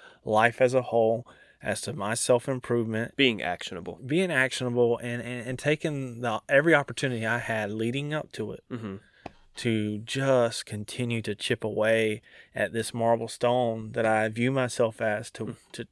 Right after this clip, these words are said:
Speaker 1: try to continue to get to that perfect Greek physique,
Speaker 2: Yeah.
Speaker 1: mentally, physically,
Speaker 2: Yeah.
Speaker 1: uh,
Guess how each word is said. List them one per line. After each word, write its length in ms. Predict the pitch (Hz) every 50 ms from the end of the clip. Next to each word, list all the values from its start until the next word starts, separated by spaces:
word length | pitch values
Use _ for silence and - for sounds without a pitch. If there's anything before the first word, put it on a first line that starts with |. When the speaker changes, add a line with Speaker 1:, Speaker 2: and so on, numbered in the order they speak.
| _ -
Speaker 1:
try 180 | - - 135 143
to 80 | 156
continue 520 | - _ - - 120 - - 147 139 135 131
to 80 | 123
get 160 | 120 120 113 -
to 80 | -
that 200 | 117 110 101 -
perfect 440 | - - 113 - - 117 110 - - _ - - - - - - _ - -
Greek 200 | 123 117 113 - _ _ _ _ _ _ _ _ _
physique, 600 | - - 110 110 110 165 190 220 185 117 - - -
Speaker 2:
Yeah. 240 | 143 135 123 113 113
Speaker 1:
mentally, 680 | 131 135 131 - - 139 139 139 139 139 139 139 135 - _ _ _ _ _ _ _ _ _ _ _ _ _ _ - -
physically, 800 | - 135 123 131 135 131 - - 139 131 131 127 127 127 127 - _ _ -
Speaker 2:
Yeah. 220 | 113 101 90 90 - _ _ _ -
Speaker 1:
uh, 440 | 117 110 104 95 92 92 92 101